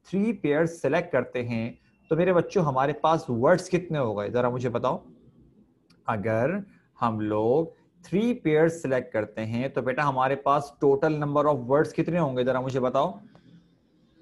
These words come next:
सही जवाब बेटा ताहिर, बिल्कुल सही, बिल्कुल।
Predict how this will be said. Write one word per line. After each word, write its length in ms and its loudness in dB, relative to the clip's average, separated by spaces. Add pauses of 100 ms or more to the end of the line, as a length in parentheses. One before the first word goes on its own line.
(1400)
सही 180 4
जवाब 260 6
बेटा 180 4
ताहिर, 300 2
बिल्कुल 300 0
सही, 280 0 (1400)
बिल्कुल। 480 2